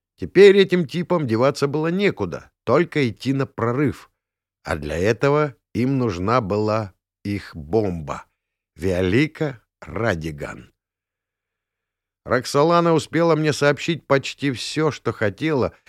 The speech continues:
перед тем, как зеленый туман вокруг нас рассеялся,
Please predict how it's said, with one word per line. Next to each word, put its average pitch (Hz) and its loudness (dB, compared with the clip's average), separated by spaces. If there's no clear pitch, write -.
перед 131 0
тем, 143 2
как 120 0
зеленый 131 2
туман 131 0
вокруг 117 -2
нас 117 -2
рассеялся, 151 0